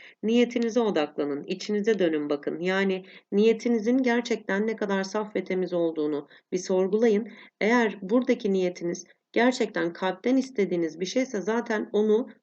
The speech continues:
onu dönüştürüyor olacaksınız. Yani dönüştürdüğünüz şey gerçekten niyetiniz, eee, ve bunu dönüştürebilecek sihirli bir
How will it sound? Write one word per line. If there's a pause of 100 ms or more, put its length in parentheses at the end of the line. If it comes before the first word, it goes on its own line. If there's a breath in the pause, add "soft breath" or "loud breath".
(100)
onu
dönüştürüyor
olacaksınız.
Yani
dönüştürdüğünüz
şey (240 loud breath)
gerçekten (280 loud breath)
niyetiniz, (260)
eee,
ve
bunu
dönüştürebilecek
sihirli
bir